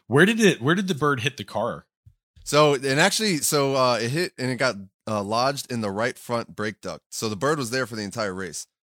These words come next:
Speaker 1: Oh,
Speaker 2: And,
Speaker 1: was it
Speaker 2: uh,
Speaker 1: really?
Speaker 2: Yeah, and I was reading where afterwards Max, uh, did an interview, and he was saying that he was like, "The bird was there the whole race. I just feel bad for the mechanic who had to pull it out." Um, 'cause, yeah, it just
Speaker 1: Crispy.
Speaker 2: lodged in there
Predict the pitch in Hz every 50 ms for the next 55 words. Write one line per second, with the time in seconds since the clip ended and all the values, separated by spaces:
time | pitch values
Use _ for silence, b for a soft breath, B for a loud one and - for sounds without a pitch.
0 | _ _ _ _ - - 180 180 131 113 - - - - 107 107 117 120 120 139
1 | 185 202 147 - _ _ _ _ - 110 123 143 160 151 139 131 131 127 127 120
2 | 104 117 131 143 151 151 147 139 127 123 123 123 120 107 101 120 127 - - 127
3 | 117 113 107 95 104 107 107 113 120 113 - - - - 104 104 104 101 101 95
4 | 92 113 110 107 104 104 113 127 127 107 98 101 101 101 98 98 98 110 - 95
5 | 101 101 101 98 98 95 98 95 95 - - - 98 110 104 104 95 - - 110
6 | 107 107 107 107 101 98 98 101 90 - - _ _ _ _ _ _ _ - 107
7 | 104 107 110 104 90 104 90 117 127 127 120 113 104 120 120 113 104 101 110 107
8 | 104 104 107 104 101 - - 101 101 104 - - 110 104 92 104 104 104 95 -
9 | 104 95 92 92 - - 104 107 101 95 - 104 95 92 90 92 - - 107 101
10 | 95 92 98 98 98 95 B B B B B B _ _ _ _ _ - 95 104
11 | 107 101 92 98 101 - 135 120 120 147 156 135 113 101 127 113 - 110 113 117
12 | 120 110 92 101 131 135 127 117 107 104 101 95